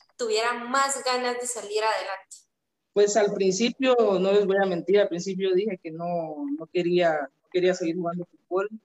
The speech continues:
Speaker 2: Eh, me estanqué, estuve, estuve un año y medio sin jugar fútbol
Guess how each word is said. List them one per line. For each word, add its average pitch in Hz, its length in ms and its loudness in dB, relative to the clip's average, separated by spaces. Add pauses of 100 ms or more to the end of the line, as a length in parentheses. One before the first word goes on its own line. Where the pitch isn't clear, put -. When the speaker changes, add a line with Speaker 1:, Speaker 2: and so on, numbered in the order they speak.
(100)
Speaker 2:
Eh, 151 400 -4 (800)
me 175 100 -2
estanqué, 185 720 0
estuve, 175 960 -2
estuve 202 320 2
un 208 140 0
año 202 140 -2
y 185 100 -2
medio 196 320 0
sin 175 180 -10
jugar 170 300 -4
fútbol 185 460 -8